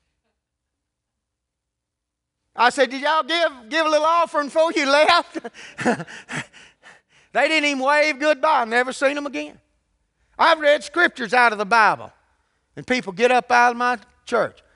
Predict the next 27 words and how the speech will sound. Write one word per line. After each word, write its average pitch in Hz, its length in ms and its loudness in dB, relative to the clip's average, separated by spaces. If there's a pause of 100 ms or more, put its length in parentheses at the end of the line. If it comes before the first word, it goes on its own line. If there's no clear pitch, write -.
(300)
Man, 285 300 0
we, 262 180 2
we're 208 840 -4
touching 269 440 0
an 208 160 -4
area 285 460 2 (260)
where 214 220 -2
God 247 500 2
wants 233 300 -4
out 240 260 4
in 247 160 -6
the 269 100 -8
church. 330 380 -4
He 349 160 2
wants 254 280 -2
to 277 100 -10
know, 302 240 0 (380)
"I 262 200 4
can 226 80 -10
keep 254 320 -4
you 208 160 -6
holy. 214 400 2 (1600)
I 311 260 4
can 302 260 0
keep 330 340 2
you 320 180 2
sanctified." 285 1000 0